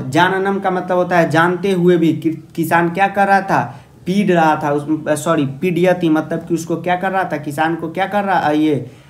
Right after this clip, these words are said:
बैल को क्या कर रहा था, पीट रहा था। तो देखिए हम क्या बोल रहे हैं, सह मतलब वह, गरीब मत-, sorry, दीन का मतलब यहाँ पे कमजोर, वह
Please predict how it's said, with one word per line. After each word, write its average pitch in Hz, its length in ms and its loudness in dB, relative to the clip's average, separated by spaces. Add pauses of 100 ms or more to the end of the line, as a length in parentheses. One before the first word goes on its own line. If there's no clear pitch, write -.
बैल 160 180 4
को 175 140 -2
क्या 190 180 0
कर 202 180 0
रहा 202 180 4
था, - 360 -8 (400)
पीट 202 220 4
रहा 127 240 2
था। 110 280 -8 (200)
तो 143 80 -2
देखिए 160 280 -2
हम 175 120 0
क्या 175 160 2
बोल 208 180 2
रहे 202 140 4
हैं, 143 360 -2 (840)
सह 202 420 4
मतलब 185 400 2 (120)
वह, 196 360 6 (240)
गरीब 180 680 4
मत-, 156 460 -2
sorry, 160 340 2
दीन 170 240 2
का 185 120 2
मतलब 180 220 0
यहाँ 175 140 4
पे 175 120 0
कमजोर, 160 540 4 (340)
वह 214 260 6